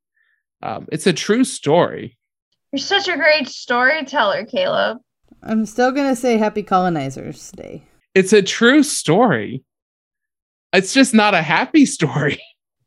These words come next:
Speaker 2: That would not make it on Lifetime or Hallmark.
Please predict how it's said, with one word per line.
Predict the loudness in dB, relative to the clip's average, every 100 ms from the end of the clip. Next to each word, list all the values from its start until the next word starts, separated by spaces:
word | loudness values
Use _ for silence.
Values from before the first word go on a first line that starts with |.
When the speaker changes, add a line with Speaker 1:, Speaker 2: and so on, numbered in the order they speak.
| -6
Speaker 2:
That | -2 0
would | -2 0
not | -2 -2
make | -4 -2
it | 0
on | 0 0
Lifetime | -2 -6 -8 -6 -4 -6 -10 -14 _ _ _ _ -20 -12 -4
or | -2
Hallmark. | 0 -2 0 -2 -4 -8 -20